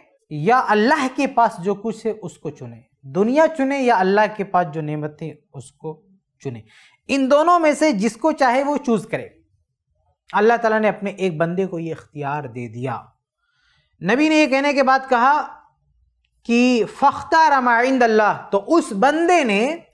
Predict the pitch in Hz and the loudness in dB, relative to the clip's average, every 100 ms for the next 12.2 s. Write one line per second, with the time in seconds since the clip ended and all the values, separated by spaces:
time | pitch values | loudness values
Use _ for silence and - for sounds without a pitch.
0 | - 240 254 330 285 285 294 269 269 247 | -4 0 2 2 2 0 0 2 0 0
1 | 185 220 214 208 214 214 233 226 240 - | 0 0 0 -2 -2 -2 -6 -6 -16 -10
2 | 247 294 269 440 - 202 147 107 _ _ | -4 -4 0 0 0 -4 -6 -10 _ _
3 | _ _ _ _ _ _ _ _ - 214 | _ _ _ _ _ _ _ _ -10 -6
4 | 175 196 240 302 311 254 226 214 214 208 | -2 0 2 2 2 0 -2 -2 -4 -6
5 | 202 185 190 _ _ 175 208 196 311 147 | -8 -8 -12 _ _ -6 -4 -2 -4 -6
6 | 131 127 _ _ _ _ - 190 165 277 | -10 -12 _ _ _ _ 0 2 2 2
7 | 285 302 262 214 196 180 156 165 156 143 | 2 0 -2 -2 0 -2 -2 -8 -8 -10
8 | 131 - 127 - 202 - 143 120 - _ | -12 -14 -18 -18 -20 -20 -20 -20 -20 _
9 | _ _ _ 143 196 202 202 190 190 185 | _ _ _ -6 -2 2 0 0 0 0
10 | 190 190 175 160 160 175 151 156 151 160 | 0 0 0 0 2 0 0 -2 0 0
11 | 156 139 160 160 147 131 139 - 156 143 | -2 -4 -4 -4 -4 -2 -4 -4 -10 -12
12 | 101 104 | -16 -20